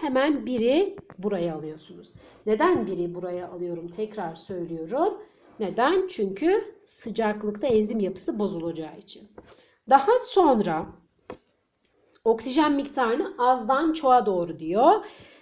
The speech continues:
Kırmızı ve yeşil ışığı kıyasladığım zaman tabii ki yeşil ışıkta daha az fotosentez gerçekleşecek ve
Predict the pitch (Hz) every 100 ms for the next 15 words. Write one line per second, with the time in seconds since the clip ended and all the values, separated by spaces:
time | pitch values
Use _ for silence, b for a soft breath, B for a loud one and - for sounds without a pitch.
0 | _ - 349 339 277 226 262 349 320 320
1 | 262 - 262 233 - 233 208 202 208 196
2 | 185 180 190 285 392 370 277 - 381 240
3 | 262 - 370 339 - - - 214 - 190
4 | 180 214 349 B B B - 208 269 370
5 | 359 - 247 - - - 220 202 180 190
6 | 170 170 202 240 - 294 294 294 311 302
7 | 302 302 240 302 302 339 - B B B
8 | 269 247 220 220 240 320